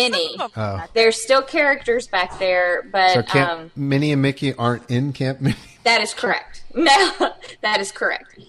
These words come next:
Speaker 1: They are over by, um, the exit of Tough to Be a Bug, the out-, the, some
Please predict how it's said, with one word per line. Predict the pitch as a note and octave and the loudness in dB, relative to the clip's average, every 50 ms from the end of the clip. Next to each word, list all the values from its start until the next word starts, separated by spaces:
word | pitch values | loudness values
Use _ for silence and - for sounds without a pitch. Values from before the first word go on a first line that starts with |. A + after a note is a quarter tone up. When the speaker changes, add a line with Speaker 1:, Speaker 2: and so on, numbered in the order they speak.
| - | -8
Speaker 1:
They | - - F#3+ G3 | -4 0 2 4
are | G3+ G3+ | 4 4
over | G3 G3 G3 G3+ G3+ G3 | 4 4 2 0 -4 -2
by, | F#3+ F#3 F3+ F3+ F3 F3 F3 F3 E3+ - - - | 0 0 2 2 2 2 2 2 0 -2 -4 -6
um, | - E3+ E3 E3 D#3 D3+ D#3 E3 E3 E3 - - _ _ _ _ | -4 -2 -2 -2 -2 -4 -8 -10 -16 -16 -20 -20 _ _ _ _
the | - G#3+ F#3+ F#3 | -8 -4 -2 0
exit | F3 F3+ - - E3+ E3 D#3+ - | 0 -2 -2 -4 -4 -4 -4 -4
of | - E3 D#3 D3 D3+ D#3+ - - _ _ _ _ _ _ _ _ _ - - - - _ _ _ _ | -4 -2 -2 -2 -4 -6 -10 -14 _ _ _ _ _ _ _ _ _ -20 -20 -20 -20 _ _ _ _
Tough | - G#3+ F#3+ - | -12 -12 -12 -8
to | - | -4
Be | F#3 F3+ | -2 -2
a | F3 | 0
Bug, | F3 F3+ E3+ E3 E3 D#3+ F3 F3+ F3+ - F#3 | 2 2 4 4 4 2 0 -2 -4 -8 -8
the | F3 E3+ E3+ E3 - | -6 -4 -2 -2 0
out-, | - E3 F3+ F3 - - | 0 2 2 0 0 -2
the, | F#3 F3+ E3 D#3 D#3 | -4 -2 0 0 0
some | E3 - - - F#3+ F3+ F3+ - | -2 -4 -10 -16 -16 -16 -16 -10